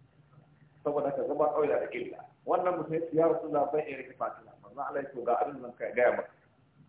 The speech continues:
Dama malamai suka ce, idan mutum bai iya Fatiha ba, inda ya iya wata sura, ko ya iya wata aya wadda ba Fatiha ba, to an ba shi dama ya karanta su bakwai.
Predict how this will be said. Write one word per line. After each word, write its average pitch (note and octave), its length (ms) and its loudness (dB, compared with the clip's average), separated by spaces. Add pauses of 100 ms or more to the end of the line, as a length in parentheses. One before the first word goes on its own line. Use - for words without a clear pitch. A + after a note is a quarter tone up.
(380)
Dama D#3+ 220 6
malamai D3 380 4
suka - 180 -4 (100)
ce, - 340 -2 (1400)
idan D3 260 6
mutum E3+ 220 2
bai D#3 100 0
iya D#3 180 0
Fatiha D3 340 2
ba, - 220 0
inda F3+ 180 -2
ya F3+ 180 6
iya F3 60 2
wata - 220 2
sura, D#3+ 240 4 (1600)
ko D#3+ 100 6
ya E3 160 10
iya E3 80 6
wata D#3 260 4
aya D#3 300 10
wadda C#3 200 6
ba B2 140 4
Fatiha C3 380 6
ba, E2+ 120 -2 (840)
to C3 120 -2
an D3+ 180 2
ba E3 180 6
shi D#3 120 0
dama C#3 340 6
ya - 140 4
karanta B2 380 4
su A2+ 120 -4
bakwai. A2+ 280 0